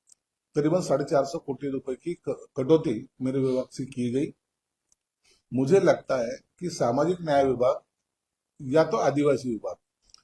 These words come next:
इसका कोई भी पैसा आप कट नहीं कर सकते, ये कायदा है, ये कानून है, और अगर ये किया गया है तो ये गलत है। लेकिन फाइनेंस डिपार्टमेंट में जो लोग बैठे हैं उनको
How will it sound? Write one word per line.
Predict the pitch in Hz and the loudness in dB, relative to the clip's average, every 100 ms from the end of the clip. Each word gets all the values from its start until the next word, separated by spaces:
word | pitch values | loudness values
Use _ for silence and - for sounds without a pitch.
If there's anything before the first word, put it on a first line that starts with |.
| _ | _
इसका | 147 - 190 | -6 0 0
कोई | 185 151 156 170 | 0 0 2 2
भी | 170 226 | 0 0
पैसा | 175 131 139 180 - 143 | 0 0 0 -2 -2 -2
आप | 151 - - | -2 -2 -2
कट | 160 - | -2 -2
नहीं | 127 120 180 | -4 -2 -4
कर | 170 147 | -2 -2
सकते, | - 147 - 190 214 - _ - | -2 -6 -2 -2 -2 -6 _ -12
ये | 160 | -10
कायदा | 196 - 135 143 | -4 2 4 4
है, | 123 101 - _ _ _ - | 2 0 -12 _ _ _ -10
ये | 156 | -4
कानून | 165 147 214 233 | 2 4 6 6
है, | 156 - _ _ _ _ _ _ _ - | 4 -2 _ _ _ _ _ _ _ 0
और | 165 185 - | 2 2 0
अगर | 156 190 | -2 0
ये | 196 | -2
किया | - 175 175 | -4 2 2
गया | 151 120 | 4 2
है | 113 156 | 2 0
तो | 180 | -2
ये | 185 196 185 | -6 -6 0
गलत | 131 117 - | 2 2 -4
है। | _ _ _ _ _ _ _ - _ _ - | _ _ _ _ _ _ _ -20 _ _ -4
लेकिन | 131 175 - 220 - - _ _ _ - | 2 2 2 -6 -8 -18 _ _ _ 2
फाइनेंस | 143 160 214 220 | 4 4 2 2
डिपार्टमेंट | 180 165 175 170 160 160 | 0 2 0 0 -8 -14
में | |
जो | 151 151 | -16 -8
लोग | 139 131 | -6 -4
बैठे | 120 110 120 | -6 -6 -8
हैं | 123 - | -8 -12
उनको | - 135 135 - | -14 -20 -20 -8